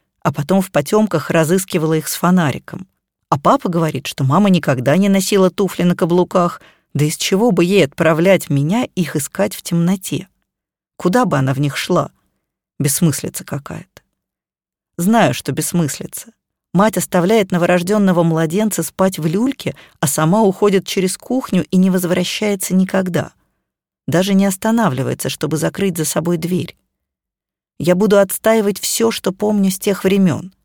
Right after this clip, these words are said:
Пусть говорят, что все было не так или не тогда.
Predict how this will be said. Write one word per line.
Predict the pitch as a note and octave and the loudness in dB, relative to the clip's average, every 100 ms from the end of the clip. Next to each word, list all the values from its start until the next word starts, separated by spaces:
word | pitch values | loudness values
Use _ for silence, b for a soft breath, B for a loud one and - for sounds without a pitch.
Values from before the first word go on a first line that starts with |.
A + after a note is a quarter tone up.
| _ _ _ _ _ - | _ _ _ _ _ -2
Пусть | C#4+ G#3+ | -2 2
говорят, | G#3+ A3+ A#3+ G3 | 4 4 4 2
что | - - | 2 -4
все | C#3 E3 | -2 0
было | D#3 D#3+ | 2 2
не | D#3+ D#3+ | 2 2
так | F#3+ G3+ F#3+ | 2 0 0
или | C3+ | -2
не | C#3 C#3+ | 0 0
тогда. | C#3+ C3 C3+ F3+ | -2 -2 -2 -2